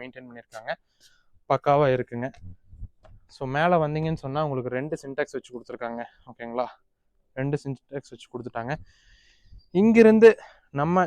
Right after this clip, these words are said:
இந்த செட்டிப்பாளையம் டவுன், டவுன் ஏரியா இருக்கு இல்லைங்களா? இதான் நீங்க பாக்குற அங்கதாங்க. அதான் செட்டிப்பாளையம் டவுனுங்க, வேற எங்கேயும் இல்ல. ஒரு ஐந்நூறு மீட்டர்னு வச்சுக்கோங்களேன். சுத்தியில எந்த மாதிரி இருக்குங்கிறத நான் உங்களுக்கு தெளிவா காமிச்சிடுறேங்க. பாத்துக்கோங்க. இதுதான் வந்து சரௌண்டிங்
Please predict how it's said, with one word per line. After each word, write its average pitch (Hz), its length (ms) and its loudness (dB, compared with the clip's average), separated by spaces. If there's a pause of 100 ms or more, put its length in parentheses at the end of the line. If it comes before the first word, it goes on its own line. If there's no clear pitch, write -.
(140)
இந்த 151 200 0
செட்டிப்பாளையம் 160 580 4
டவுன், 143 280 2 (320)
டவுன் 160 240 6
ஏரியா 143 200 2
இருக்கு 127 160 -8
இல்லைங்களா? 123 260 -4 (380)
இதான் 143 260 0
நீங்க 135 240 -2
பாக்குற 131 280 0
அங்கதாங்க. 117 360 -4 (680)
அதான் 135 180 2
செட்டிப்பாளையம் 127 480 -2
டவுனுங்க, 113 360 -4
வேற 110 140 -2
எங்கேயும் 110 200 -6
இல்ல. 127 140 -6
ஒரு 147 100 -2
ஐந்நூறு 120 260 -8
மீட்டர்னு 120 300 -14
வச்சுக்கோங்களேன். 113 440 -18 (920)
சுத்தியில 208 380 6
எந்த 175 160 4
மாதிரி 180 240 6
இருக்குங்கிறத 160 420 2
நான் 147 120 2
உங்களுக்கு 131 280 0
தெளிவா 143 280 2
காமிச்சிடுறேங்க. 123 520 -6 (2500)
பாத்துக்கோங்க. 120 440 -6 (140)
இதுதான் 131 300 -2
வந்து 135 200 -6
சரௌண்டிங் 127 440 -4